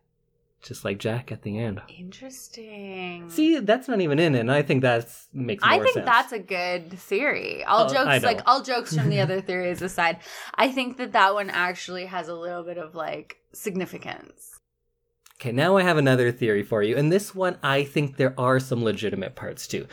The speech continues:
Speaker 1: So I didn't create this one, but I'll tell you what I'm gonna take away from it.
Speaker 2: Okay.
Speaker 1: So it's about all of the indigenous American symbolism throughout this.
Speaker 2: Right.
Speaker 1: Did you notice a lot of it?
Speaker 2: Uh, there was a little bit here and there, yeah.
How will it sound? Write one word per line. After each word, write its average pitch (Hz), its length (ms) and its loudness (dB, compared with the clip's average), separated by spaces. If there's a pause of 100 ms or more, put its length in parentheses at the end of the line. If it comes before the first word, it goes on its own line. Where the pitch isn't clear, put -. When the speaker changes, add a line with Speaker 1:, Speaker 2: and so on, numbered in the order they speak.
Speaker 1:
So - 140 0
I 170 120 2
didn't 226 200 4
create 175 380 2
this 139 200 0
one, 110 160 0
but 123 120 2
I'll 139 140 4
tell 135 200 0
you 120 160 2
what 107 140 2
I'm 104 140 2
gonna 98 180 0
take 98 260 -4
away 98 220 0
from - 180 -4
it. - 20 0
Speaker 2:
Okay. 196 280 -2 (520)
Speaker 1:
So 127 420 2
it's 156 160 0
about 156 560 2 (180)
all 156 360 2
of 123 320 0
the 113 580 -2
indigenous 127 760 2
American 101 640 -2
symbolism 95 560 -8
throughout - 340 -12
this. - 380 -20
Speaker 2:
Right. 202 240 -2 (120)
Speaker 1:
Did 147 140 -2
you 226 120 4
notice 285 260 4
a 285 60 0
lot 269 200 0
of 285 140 0
it? 285 100 0
Speaker 2:
Uh, - 600 -2
there 415 120 2
was 523 220 2
a 453 40 2
little 254 160 0
bit 196 160 0
here 196 120 0
and 170 160 -2
there, 123 160 -4
yeah. 113 360 -4